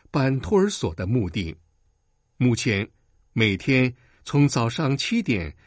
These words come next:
到下午四点半，一百零五名一岁到七岁的儿童会在儿童中心得到教育者、老师和查孔修女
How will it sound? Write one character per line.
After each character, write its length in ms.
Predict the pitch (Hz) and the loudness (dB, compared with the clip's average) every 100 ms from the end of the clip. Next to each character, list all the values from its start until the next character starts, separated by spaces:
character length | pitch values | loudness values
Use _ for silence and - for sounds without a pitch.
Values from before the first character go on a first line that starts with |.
| _ | _
到 260 | 151 131 123 | 0 2 0
下 220 | - 175 | 0 -2
午 100 | 117 | -2
四 180 | - 180 | -2 -4
点 160 | 113 - | -4 -2
半， 240 | 120 85 - _ _ _ _ _ | -2 -2 -4 _ _ _ _ _
一 180 | 127 131 | -2 0
百 260 | - 98 | 2 0
零 220 | 92 123 123 | 0 0 0
五 120 | 87 | -2
名 360 | 85 101 120 - _ _ | -4 -4 -4 -8 _ _
一 180 | 190 202 | -2 0
岁 300 | - 165 143 | 2 2 2
到 160 | 170 147 | -2 -4
七 200 | - 233 | -2 -2
岁 160 | 208 | -2
的 140 | 135 98 | -2 0
儿 160 | 113 | 0
童 320 | 139 98 98 - _ _ _ | 0 -2 -4 -6 _ _ _
会 180 | - 180 | 0 0
在 140 | 180 | 2
儿 120 | - 135 | 0 -2
童 200 | - 156 | -2 -2
中 240 | 202 202 | 0 0
心 340 | 185 190 180 180 _ _ _ | 0 0 0 -4 _ _ _
得 180 | 110 113 | -2 -2
到 300 | 113 101 107 | 0 0 -2
教 280 | - 208 156 | -2 0 0
育 160 | 117 | 0
者、 400 | 98 107 87 107 - _ | -2 -2 -2 -4 -8 _
老 260 | - 92 76 | -4 -4 -4
师 380 | - 123 123 - _ _ | -6 -2 -2 -2 _ _
和 160 | - 147 | -4 -2
查 240 | - - | -2 -4
孔 200 | - 117 | -4 -4
修 260 | 87 202 160 | -6 0 2
女 240 | 147 82 | 2 0